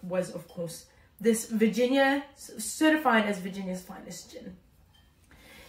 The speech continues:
The botanicals themselves begin quite normal, um, or quite regularly,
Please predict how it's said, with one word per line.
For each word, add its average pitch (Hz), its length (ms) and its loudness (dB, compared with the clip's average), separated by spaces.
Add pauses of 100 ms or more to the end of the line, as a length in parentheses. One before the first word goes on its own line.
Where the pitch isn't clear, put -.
(100)
The 269 60 -2
botanicals 466 760 10
themselves 285 560 2
begin 254 540 8
quite 226 340 0
normal, 190 500 0 (280)
um, 202 540 6
or 196 100 -4
quite 226 260 -2
regularly, 202 680 0